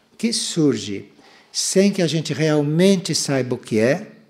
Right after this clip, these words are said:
porque alguém pode dizer o ponto dele, nós podemos acreditar, podemos achar que pode ser, mas daí pra saber realmente o que é,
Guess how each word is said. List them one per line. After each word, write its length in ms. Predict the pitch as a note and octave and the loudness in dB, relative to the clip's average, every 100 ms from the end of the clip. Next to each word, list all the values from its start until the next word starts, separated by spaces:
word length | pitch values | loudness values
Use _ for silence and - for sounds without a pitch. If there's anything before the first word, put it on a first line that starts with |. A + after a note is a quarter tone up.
| _ _ _ _ _ _ _ _ _ _ _ _ _ | _ _ _ _ _ _ _ _ _ _ _ _ _
porque 220 | A#2 - | -12 -4
alguém 320 | G3 C#3 A#2+ | -4 0 0
pode 320 | G#2 G#2 G#2 G#2+ | -2 -6 -8 -8
dizer 540 | B2 A#2 A#2+ D3 D#3+ | -8 -6 -2 -2 -2
o 40 | |
ponto 380 | C#3 A#2 A#2 A#2+ | -8 -8 -8 -8
dele, 400 | A2 C#3 F3 F#3+ | -4 -4 -4 -8
nós 180 | B2+ B2 | -10 -12
podemos 380 | - G#2+ G#2+ A2 | -10 -10 -8 -10
acreditar, 680 | A2 B2+ C3 E3+ - C#3 C#3+ | -8 -6 -6 -6 -4 -6 -6
podemos 440 | A#2+ A#2+ A#2 A2 | -8 -8 -8 -10
achar 500 | G#2 - A2+ G2+ - _ _ _ - | -10 -10 -12 -14 -18 _ _ _ -12
que 180 | G#2+ | -12
pode 500 | G2 _ - A2 A2+ | -12 _ -10 -8 -6
ser, 540 | C#3+ - C#3 C3+ C#3 C#3 _ _ _ _ _ - | -6 -4 0 0 0 -10 _ _ _ _ _ -12
mas 840 | A#2 B2 A2+ G2+ - - - - _ _ _ _ _ - | -8 -6 -6 -6 -6 -8 -8 -14 _ _ _ _ _ -14
daí 360 | A#2+ A#2 D#3 F#3 | -8 -4 -2 -4
pra 180 | D#3+ | -4
saber 560 | C#3+ - B2 G#2 D#3 E3 | -4 -6 -6 0 2 2
realmente 580 | D#3 C3 B2 A2+ G#2 C#3+ | 0 -2 0 -2 -2 -4
o 40 | |
que 260 | C#3 B2+ G#2+ | -4 -2 0
é, 400 | A#2+ F3+ F#3+ | 2 0 -2